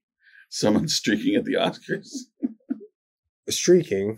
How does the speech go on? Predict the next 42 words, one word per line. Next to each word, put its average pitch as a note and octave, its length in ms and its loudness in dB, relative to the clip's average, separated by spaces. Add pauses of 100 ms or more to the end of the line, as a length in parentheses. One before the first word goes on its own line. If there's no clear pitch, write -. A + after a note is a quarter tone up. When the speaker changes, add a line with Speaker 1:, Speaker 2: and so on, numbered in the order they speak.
Speaker 2:
or G#2+ 120 2
running G#2+ 260 6
naked G#2 260 2
in F#2+ 160 0
public, - 520 2
was A2 120 6
a C3 60 6
thing G3 560 10
in G#2+ 300 -2
Speaker 1:
<laughs> - 0 -
Speaker 2:
nineteen G2 360 -2
seventy-four. F2 840 -4 (100)
Speaker 1:
Yeah, G2+ 380 6 (100)
Ray G#2 140 4
Stevens. A2 720 2 (960)
That, C#3 420 12
that D3 160 12
Ray C#3+ 160 12
Stevens C#3 380 8
song, B2 180 10
"The G#2+ 80 2
Streak," A#2 340 6
was A2 260 4
the A#2 100 4
number A2 400 6
one G#2 260 2
song G2+ 320 4
of F#2 140 2
the F#2 80 0
year. F2+ 260 2 (840)
Speaker 2:
Yeah, A2+ 340 6
it A#2 60 2
was A#2 180 2
a A2+ 60 0
big G#2+ 180 6
song. G#2 440 0
Speaker 1:
<laughs> - 60 -20 (1600)
Speaker 2:
<clears throat> F#3+ 280 12
So D3+ 200 10
somebody D#3+ 320 8
streaked D3+ 560 2
at, A#2 340 10